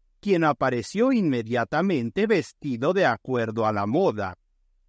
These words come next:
"Son como una pareja de palomas",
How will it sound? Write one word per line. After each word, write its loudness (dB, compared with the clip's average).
"Son 0
como 2
una 0
pareja 0
de 0
palomas", -2